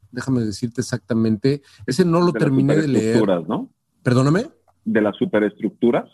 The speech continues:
Speaker 2: de cómo vas construyendo sobre lo que ya existe.
Speaker 1: Super Better.
Speaker 2: Estoy especulando.
Speaker 1: Super Better.
Speaker 2: Super Better.
Speaker 1: Se llama Super Better. Este es un segundo libro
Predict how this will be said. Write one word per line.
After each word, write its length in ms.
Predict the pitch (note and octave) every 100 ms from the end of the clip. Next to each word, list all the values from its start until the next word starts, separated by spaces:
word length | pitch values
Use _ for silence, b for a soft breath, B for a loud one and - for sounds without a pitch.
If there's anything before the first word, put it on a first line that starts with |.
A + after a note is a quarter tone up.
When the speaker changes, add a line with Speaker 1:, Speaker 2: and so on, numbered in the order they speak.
| _
Speaker 2:
de 160 | G#2+ G#2
cómo 240 | B2 B2
vas 180 | B2+ B2+ -
construyendo 680 | C3+ B2 B2 A2+ A#2 A#2+ A#2+
sobre 260 | A#2+ G#2+ G#2
lo 160 | G2+
que 140 | G#2+ G2+
ya 80 |
existe. 460 | A2+ - A#2 - B3+ - _ _ _ _
Speaker 1:
Super 460 | - - A3+ G3 D#3+
Better. 300 | B2+ F3+ D#3
Speaker 2:
Estoy 100 | F#3+
especulando. 520 | - C3 - B2 A#3 -
Speaker 1:
Super 320 | G#3 G3 E3+
Better. 340 | C#3+ D3+ G#2+
Speaker 2:
Super 160 | - F2+
Better. 140 | E2+ -
Speaker 1:
Se 100 | D3
llama 220 | E3 F3
Super 460 | - E3+ - C#3 A#2
Better. 320 | A#2+ G2+ - _ b b b -
Este 240 | E3 E3+
es 140 | F#3+ G3
un 120 | F#3+
segundo 540 | - D3+ F3 G3+ F#3+
libro 720 | F#3 F#3+ F#3+ D#3 C3+ F3 B3+